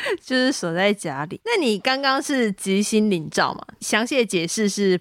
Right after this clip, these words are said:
：“福德星入巡，万事吉祥，恐有小人口角，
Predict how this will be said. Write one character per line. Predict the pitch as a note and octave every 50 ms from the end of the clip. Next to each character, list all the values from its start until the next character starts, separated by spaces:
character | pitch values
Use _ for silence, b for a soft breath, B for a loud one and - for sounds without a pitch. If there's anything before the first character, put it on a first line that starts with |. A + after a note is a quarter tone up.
| -
：“福 | - - B3+ C#4 D#4+ F#4
德 | - E4 D4 C#4+ C#4+ D#4+
星 | - - D4+ D#4+ D#4+ E4 D#4+ D#4+
入 | F4+ D#4 B3 G#3
巡， | - - - - - - E3+ E3+ E3+ F#3 A#3
万 | C#4+ D#4+ B3 G3+ A3
事 | - - B3 A3+ F#3
吉 | - - - F#3 F3
祥， | F#3 - - E3 F3 - G#3+
恐 | - - C#4
有 | D#4 D#4+ F4+
小 | - - - D4 G#3+ F#3+ G3
人 | F#3+ F#3+ F#3+ G#3+ C4 C4+
口 | - - G#3+ A3 B3 D4+
角， | D4+ - D#4 C#4 A3+ F#3 D3 C3+ C3 D3+ F#3 A#3+ D#4